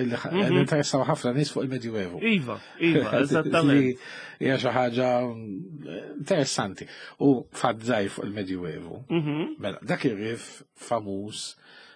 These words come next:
Speaker 1: tal-, ehm, ta' Smoke on the Water, le?
Speaker 2: Iva, ta' Deep
Speaker 1: Mhm.
Speaker 2: Purple, iva.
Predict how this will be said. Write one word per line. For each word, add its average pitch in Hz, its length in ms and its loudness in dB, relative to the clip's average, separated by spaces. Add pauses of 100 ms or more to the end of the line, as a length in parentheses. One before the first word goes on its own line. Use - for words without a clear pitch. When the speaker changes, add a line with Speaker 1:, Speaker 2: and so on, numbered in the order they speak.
(120)
Speaker 1:
tal-, 95 720 -6
ehm, 90 920 -10 (440)
ta' 95 120 -10
Smoke 95 340 -10
on 92 120 -10
the 92 100 -10
Water, 85 500 -12
le? 110 160 -12 (280)
Speaker 2:
Iva, 135 360 0
ta' 143 160 -2
Deep 139 200 -2
Speaker 1:
Mhm. 123 60 -10
Speaker 2:
Purple, 135 460 2
iva. 147 360 -2